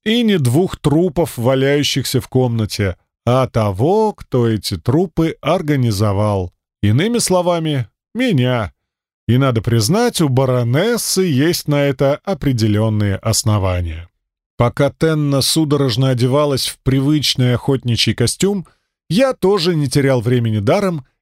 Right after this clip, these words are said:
и, наконец, сменил одежду Лима на собственный наряд ходока,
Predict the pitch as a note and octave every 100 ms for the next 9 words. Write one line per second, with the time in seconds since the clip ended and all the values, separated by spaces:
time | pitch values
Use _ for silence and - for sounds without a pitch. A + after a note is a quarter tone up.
0 | - G3+ G3 F3 D#3+ D#3+ B2+ - D3 E3
1 | E3 D3+ C3 A#2+ C#3+ A#2+ G2+ A#2 C3 G#3+
2 | G3 F3+ - C3 B2 - G#3 - - E3+
3 | E3 D#3+ C#3 B2+ B2+ C#3+ - - A2 A2
4 | - F#3 F#3